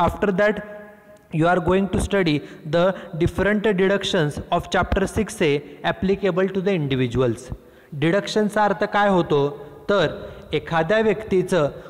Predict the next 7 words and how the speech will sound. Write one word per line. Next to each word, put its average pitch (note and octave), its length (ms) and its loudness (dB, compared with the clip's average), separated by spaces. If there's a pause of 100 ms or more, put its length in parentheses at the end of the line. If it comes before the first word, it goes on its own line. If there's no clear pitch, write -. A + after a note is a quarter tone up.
(100)
वार्षिक E3 560 0
उत्पन्न G#3 520 0
कॅल्क्युलेट F3+ 540 0
केल्यानंतर, D3+ 720 2 (480)
after D#3+ 400 0 (100)
calculating G3 680 2 (240)
the F3+ 120 2